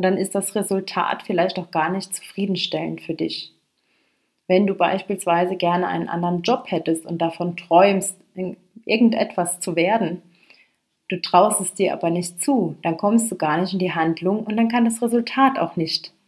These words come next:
dementsprechend ausfallen. Daher ermutige ich dich hier, auch das für deine Kinder so auszusprechen. Wenn du ein bestimmtes Resultat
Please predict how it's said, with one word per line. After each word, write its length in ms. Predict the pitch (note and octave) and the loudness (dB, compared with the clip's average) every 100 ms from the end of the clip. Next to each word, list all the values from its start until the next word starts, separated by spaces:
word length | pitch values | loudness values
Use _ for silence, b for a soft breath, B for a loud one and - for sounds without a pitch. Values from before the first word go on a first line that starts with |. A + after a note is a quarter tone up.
| - | 0
dementsprechend 680 | D#3+ D#3 - - D3 D3+ | 2 0 -2 -4 -6 -4
ausfallen. 580 | C#3 D3+ - - D3 D#3 - _ _ _ - | -4 -4 -6 -14 -16 -16 -16 _ _ _ 2
Daher 520 | A3 A#3 B3+ B3 B3 - | 4 6 4 4 -2 -2
ermutige 520 | F#3 A3 B3 A#3+ - | 4 6 6 4 2
ich 160 | G#3 - | 0 -2
dich 200 | G3+ - | -2 0
hier, 380 | G#3 G3 G3+ G3+ b b b b _ _ _ | 2 2 2 -4 b b b b _ _ _
auch 200 | F#3 F3+ | 2 2
das 280 | - F#3+ - | 4 2 0
für 100 | F#3 | 0
deine 340 | F3 E3+ E3+ | 0 0 -2
Kinder 420 | F3 D4+ F#4 A3+ F3+ | 2 4 6 6 4
so 100 | F3 | 2
auszusprechen. 1080 | D#3+ E3 - - F3 - - - - E3+ - _ _ _ _ _ _ _ _ _ | 0 -2 -4 -10 -12 -8 -8 -6 -8 -12 -18 _ _ _ _ _ _ _ _ _
Wenn 240 | E3+ F3+ G3 | 0 2 2
du 120 | - | -2
ein 340 | - E3 E3+ | -4 -4 -4
bestimmtes 600 | - F3 D#4+ E4 B3+ - | -4 0 4 4 2 -4
Resultat 760 | G#3 - E3 - A3+ A3+ - - | -4 -2 -4 -2 2 2 2 -6